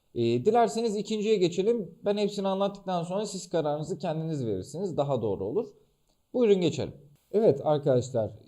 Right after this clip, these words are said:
ikinci uygulamamızın ismi Meet. Google altyapısı, Google alt tabanlı olan bir uygulama. Ee, direkt ben bu kısmı mozaikledim. Göremiyorsunuz şu an. Ee, çünkü bizim de bugün toplantılarımız var. Biz de iş yerinde bu uygulamayı kullanıyoruz.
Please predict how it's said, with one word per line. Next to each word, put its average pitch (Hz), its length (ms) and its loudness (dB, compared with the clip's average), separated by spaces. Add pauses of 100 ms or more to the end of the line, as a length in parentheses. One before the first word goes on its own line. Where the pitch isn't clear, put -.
ikinci 220 340 -2
uygulamamızın 180 680 4
ismi 190 300 -6
Meet. 160 280 -2 (100)
Google 175 300 4
altyapısı, 120 720 -4 (180)
Google 147 320 0
alt 135 200 0
tabanlı 107 380 -4
olan 98 320 -8
bir 95 180 -8
uygulama. 127 680 -6 (580)
Ee, - 80 -2
direkt 123 520 2
ben 175 220 0
bu 180 60 -4
kısmı 180 280 -6
mozaikledim. 175 840 -4
Göremiyorsunuz 131 680 -2
şu 160 180 -8
an. 190 180 -6 (140)
Ee, 117 220 -6 (520)
çünkü 160 480 -4
bizim 143 280 -6
de 127 80 0
bugün 117 180 -6
toplantılarımız 113 800 -8
var. 196 240 -8
Biz 175 160 -4
de 117 80 -2
iş 110 160 -8
yerinde 104 320 -4
bu 104 120 -4
uygulamayı 101 540 -6
kullanıyoruz. 117 560 -4